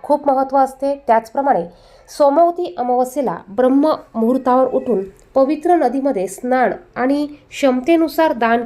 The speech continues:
केल्याचे पुण्याची प्राप्ती होते. सोमवती अमावस्याचे व्रत देखील केले जाते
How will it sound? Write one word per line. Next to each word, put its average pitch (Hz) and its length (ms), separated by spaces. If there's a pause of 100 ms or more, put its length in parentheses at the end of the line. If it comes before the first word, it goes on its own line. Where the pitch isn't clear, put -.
केल्याचे 240 400 (580)
पुण्याची 311 420
प्राप्ती 294 380
होते. 190 320 (880)
सोमवती 339 580 (100)
अमावस्याचे 269 600
व्रत 247 360
देखील 277 320
केले 202 200
जाते 175 320